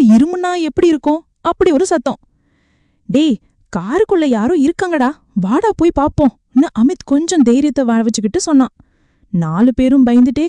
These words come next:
காருக்குள்ள எட்டி பாக்குறாங்க. அங்க யாருமே இல்ல. ஆனா அந்த இருமல் சத்தம் மட்டும் கேட்டுட்டே இருக்கு. "டேய், உள்ள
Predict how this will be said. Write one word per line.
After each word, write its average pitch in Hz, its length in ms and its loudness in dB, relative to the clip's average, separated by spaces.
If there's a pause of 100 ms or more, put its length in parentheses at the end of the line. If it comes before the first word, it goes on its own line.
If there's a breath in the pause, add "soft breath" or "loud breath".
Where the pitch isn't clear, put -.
காருக்குள்ள 262 440 -2
எட்டி 277 280 -2
பாக்குறாங்க. 233 340 0 (500)
அங்க 233 200 4
யாருமே 302 640 0
இல்ல. 262 200 2 (500)
ஆனா 302 220 0
அந்த 330 160 0
இருமல் 269 360 2
சத்தம் 349 360 -4
மட்டும் 262 360 0
கேட்டுட்டே 339 300 -2
இருக்கு. 269 240 -2 (680)
"டேய், 185 260 0 (200)
உள்ள 196 300 -2